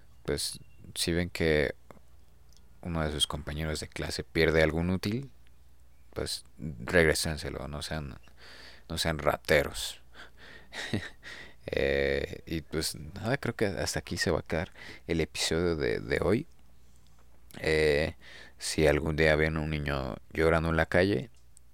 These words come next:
eh, que les diga que se fue de su casa por, eh, que perdió sus colores, pues, eh,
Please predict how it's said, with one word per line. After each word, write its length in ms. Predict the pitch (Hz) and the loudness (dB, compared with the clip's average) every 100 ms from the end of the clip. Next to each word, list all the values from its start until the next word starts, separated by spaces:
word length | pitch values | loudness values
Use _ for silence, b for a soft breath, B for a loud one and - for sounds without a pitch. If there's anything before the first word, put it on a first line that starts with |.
| - - | -18 -8
eh, 200 | 69 - - | -6 -6 -8
que 180 | - 78 | 0 2
les 220 | 76 73 | 2 2
diga 200 | 80 80 | 2 2
que 340 | - 80 78 - B B | 2 0 0 -2 B B
se 140 | - | -6
fue 160 | - 85 | 2 4
de 100 | 80 | 4
su 120 | 78 | 0
casa 340 | - 82 80 | 0 0 2
por, 400 | 80 - 82 - - B B B B B - | -2 0 0 0 -8 B B B B B -8
eh, 460 | - - - 52 50 - - - - | -2 -2 0 -2 -2 -6 -12 -12 -8
que 100 | - | -4
perdió 360 | 98 73 76 78 | 2 2 2 0
sus 200 | - - | 0 -4
colores, 520 | - 87 101 117 - | 0 4 4 2 -4
pues, 300 | - - | -8 -6
eh, 20 | - | -8